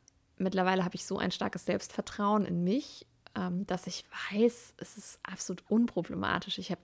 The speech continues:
immer die Möglichkeit, irgendwo Geld zu verdienen. Ich, es ist einfach, es wird sich alles fügen. Ich habe so ein Vertrauen da rein und, ähm, mein ganzes Bauchgefühl sagt einfach,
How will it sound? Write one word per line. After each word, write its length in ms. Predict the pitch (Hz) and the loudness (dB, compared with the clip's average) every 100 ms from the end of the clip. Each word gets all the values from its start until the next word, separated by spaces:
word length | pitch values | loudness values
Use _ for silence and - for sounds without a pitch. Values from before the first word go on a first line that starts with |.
| - | 2
immer 220 | 214 196 | 4 6
die 80 | 185 | 4
Möglichkeit, 540 | 180 190 - 196 175 | 2 -2 -4 -2 -2
irgendwo 280 | - 180 165 | -2 -4 -2
Geld 240 | - - | 0 0
zu 120 | - | -2
verdienen. 500 | 170 175 160 170 170 - | -2 0 0 0 0 -4
Ich, 220 | - - - - - - - _ | -8 -14 -18 -20 -20 -20 -20 _
es 180 | - 170 | -6 -6
ist 240 | - - - | -6 -6 -2
einfach, 520 | 170 - 165 156 - | -2 0 -2 -2 -8
es 320 | - - 202 | -10 -10 -4
wird 180 | 180 175 | -4 -4
sich 260 | 180 - | -8 -2
alles 240 | - 196 - | 0 2 0
fügen. 320 | - 233 165 | 0 2 0
Ich 140 | - | -4
habe 100 | 175 | -8
so 140 | - - | -6 -2
ein 140 | 185 | -2
Vertrauen 640 | - - - 175 196 226 233 | -2 -6 0 2 4 4 2
da 100 | - | 0
rein 460 | 214 190 214 240 247 | -2 0 2 2 2
und, 420 | - 185 175 - | 2 0 -2 -4
ähm, 360 | - 170 175 170 | -4 -2 -2 -2
mein 140 | 185 175 | -2 -2
ganzes 260 | 190 196 | -4 -4
Bauchgefühl 560 | - 190 - 190 - 175 | 0 0 0 -4 0 0
sagt 300 | 180 185 - | 0 -2 -4
einfach, 440 | 175 - 165 - | -6 -4 -6 -8